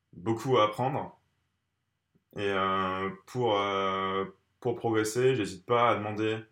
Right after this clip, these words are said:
à mon entourage, euh, ce qu'il pense de, de ce que je fais ou de ce que je pourrais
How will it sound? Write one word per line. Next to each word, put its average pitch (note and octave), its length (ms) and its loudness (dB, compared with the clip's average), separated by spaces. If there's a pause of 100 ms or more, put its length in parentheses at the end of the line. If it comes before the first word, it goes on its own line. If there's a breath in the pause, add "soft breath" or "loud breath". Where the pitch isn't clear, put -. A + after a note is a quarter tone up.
(560)
à G#2+ 100 2
mon G#2+ 160 -2
entourage, A2 540 0 (840)
euh, F#2 480 -4
ce - 100 -12
qu'il - 160 -14
pense A2 320 -2
de, F#2 760 0
de F#2 100 -2
ce - 80 -8
que G2 100 -2
je - 100 -10
fais A#2+ 340 0
ou F2+ 80 -4
de F2+ 80 -8
ce - 80 -12
que G#2 100 -12
je - 80 -12
pourrais G2 500 -4